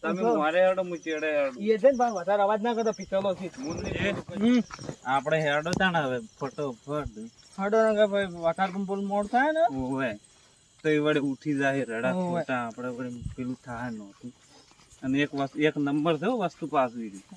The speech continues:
Speaker 2: એક નંબર છે, ઈ તો મને ખબર, તમે કીધું નહીં મને.
Speaker 1: પૈસા આપણે ઘણા આવશે.
Speaker 2: હમ.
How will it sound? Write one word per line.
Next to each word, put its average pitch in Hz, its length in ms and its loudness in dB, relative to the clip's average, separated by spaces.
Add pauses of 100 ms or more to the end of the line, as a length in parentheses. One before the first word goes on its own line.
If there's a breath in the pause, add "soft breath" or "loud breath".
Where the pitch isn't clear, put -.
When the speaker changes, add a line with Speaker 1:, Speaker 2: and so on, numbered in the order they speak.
(220)
Speaker 2:
એક 202 100 -4
નંબર 208 320 2
છે, 240 160 -2
ઈ 220 40 0
તો 196 120 -10
મને 196 240 -2
ખબર, 202 260 0
તમે 185 240 -4
કીધું 160 280 -8
નહીં 233 160 2
મને. 240 160 -2 (100)
Speaker 1:
પૈસા 160 340 0
આપણે 311 340 12
ઘણા 320 300 4
આવશે. 120 280 -2
Speaker 2:
હમ. 190 520 -8